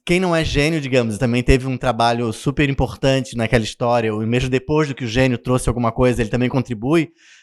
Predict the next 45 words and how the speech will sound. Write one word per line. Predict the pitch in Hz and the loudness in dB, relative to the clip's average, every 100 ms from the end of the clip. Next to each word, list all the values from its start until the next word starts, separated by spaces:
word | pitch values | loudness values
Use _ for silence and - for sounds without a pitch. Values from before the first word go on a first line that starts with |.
| - | -10
acaba | 143 - 170 185 | -6 2 2 2
não | 185 | 0
sendo | 190 180 | 0 0
muito | 180 | 0
comentado | 190 185 185 196 196 | 0 0 0 0 2
e | 190 | 0
as | |
pessoas | 196 196 175 | -2 -2 0
de | 180 | 0
repente | 175 185 170 | 2 -2 -2
podem | 170 175 170 | 2 2 2
ficar | - | -2
com | 143 | 0
a | - | 0
sensação | 135 131 160 | 0 2 2
de | 160 | 2
que | 156 170 - - - - | 0 -2 -4 -20 -14 -2
ou | 151 | 2
você | 160 151 160 | 2 0 -2
é | 147 | -2
gênio | 131 135 156 175 180 | 0 0 0 0 0
ou | 170 | 0
você | 160 156 180 | 0 0 0
não | 160 | 0
pode | 156 147 170 202 147 151 _ _ _ | 2 2 2 0 2 0 _ _ _
ser | - 156 | -6 -2
um | 147 | 0
cientista, | 160 143 165 131 - | 0 0 0 0 0
ou | 117 | 0
você | 123 151 | 0 0
é | 127 | 0
gênio | 110 123 147 165 139 | 0 0 2 0 0
e | 156 | 0
não | 160 165 | 2 2
é | |
assim. | 196 - 113 - _ - | 0 0 -2 -4 _ -6
É | 156 | 0
importante | 170 147 180 - | 0 4 2 2
que | |
você | 165 | 0
saiba | 151 131 | 0 2
que | |
não | 131 | 0
é | 123 | 0
assim. | - 87 | 0 -4